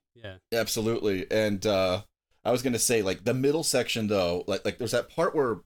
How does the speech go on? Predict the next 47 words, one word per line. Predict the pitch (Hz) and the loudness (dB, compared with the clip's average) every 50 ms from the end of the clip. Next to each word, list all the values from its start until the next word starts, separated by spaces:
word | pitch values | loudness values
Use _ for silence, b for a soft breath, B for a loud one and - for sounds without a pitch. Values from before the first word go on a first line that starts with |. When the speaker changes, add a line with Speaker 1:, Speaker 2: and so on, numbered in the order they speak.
| _ _ - | _ _ -6
Speaker 2:
it | 113 107 - | -6 -6 -4
is | - 113 107 - | -4 -2 -2 -2
introduced | 113 123 117 107 - 104 110 107 - | -2 -2 -4 -2 -2 -2 -2 -2 -2
with | 110 - | -2 -2
that | 104 90 - 85 92 | -2 -2 -2 -4 -4
really | 98 101 101 104 | -2 -2 0 -2
fucking | 98 - - 104 95 107 98 92 | -2 -2 -2 -2 -2 -2 -4 -4
cool | - - 101 98 | -4 -4 -4 -4
guitar | 90 95 85 - - 92 90 87 92 | -4 -6 -8 -8 -6 -4 -2 -2 -2
just | 95 92 98 - - | -2 -4 -6 -6 -6
comes | - 107 104 98 98 | -4 -4 -2 -2 -2
in, | 104 101 101 104 113 123 147 - _ _ _ _ _ _ _ _ _ _ _ | -2 -2 0 -2 -2 -4 -6 -8 _ _ _ _ _ _ _ _ _ _ _
and | - 95 | -6 -4
it | 101 | -2
just | 101 - | -2 0
kinda | - 117 107 95 | 0 0 -2 -2
holds | - - 107 101 107 104 107 | -2 -2 -2 -2 0 -2 -2
itself | 113 - - - 120 117 110 - | -2 0 0 2 2 0 0 -2
there. | - 120 117 117 117 123 131 143 143 - _ _ _ _ _ _ - | 0 0 2 2 2 2 0 -2 -6 -12 _ _ _ _ _ _ -2
That, | 98 95 98 - - | 0 0 0 0 -2
like, | 95 87 - | -4 -4 -2
and | 98 107 | -4 -2
it's | 107 - - | -2 -2 -2
just, | 113 - - | -2 0 0
a, | 107 104 107 - 107 - - | 0 0 0 -2 -4 -2 0
I | 104 | 0
don't | 113 123 113 | 0 0 0
know | 110 98 | -2 -2
what | 85 92 98 107 | 0 0 0 0
it | 117 113 | 0 0
is, | 117 110 110 | -2 -2 -2
how | - - 110 110 107 | -2 0 0 0 0
he's | 110 101 | -2 -4
playing | - - - 117 107 104 107 110 | -6 -6 -6 -4 -2 -2 -2 -2
it | 117 - | -2 -2
or | 117 | -2
whatever, | 110 110 110 110 113 | 0 0 0 0 0
but | 101 104 | 0 -2
it | 104 98 | -6 -6
just | - 110 104 - | -4 -4 -2 -2
sounds | 123 113 107 - | -2 -2 -6 -8
gorgeous | - - - 98 104 113 110 95 92 87 - | -8 -8 -4 0 0 0 0 0 -4 -6 -6
'cause | - 92 98 | -6 -6 -8
it's | 92 85 | -8 -8
the | - | -8
main | 92 104 123 147 160 139 104 95 | -6 -4 -4 -2 -4 -4 -4 0
riff, | 104 113 110 80 - - - - - | 0 0 0 -2 -4 -8 -8 -8 -10